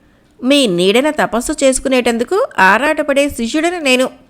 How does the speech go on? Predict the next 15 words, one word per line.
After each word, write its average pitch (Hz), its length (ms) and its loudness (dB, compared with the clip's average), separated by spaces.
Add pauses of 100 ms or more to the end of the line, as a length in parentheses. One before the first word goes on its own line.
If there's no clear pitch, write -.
(640)
మీతో 208 380 2
సమానమైన 262 720 2
శక్తిగా 254 460 0
గల 240 380 2
మహర్షిగా 262 560 -2
నన్ను 294 220 -4
ఎందుకు 262 280 -2
ఎంపిక 294 240 -4
చేశారు?" 262 640 0 (840)
"ఎందుకు 170 380 0
నా 285 200 -2
ద్వారా 262 580 0 (140)
ఇంత 226 220 -4
కథను 226 380 -2
నడిపిస్తున్నారు?" 277 800 -2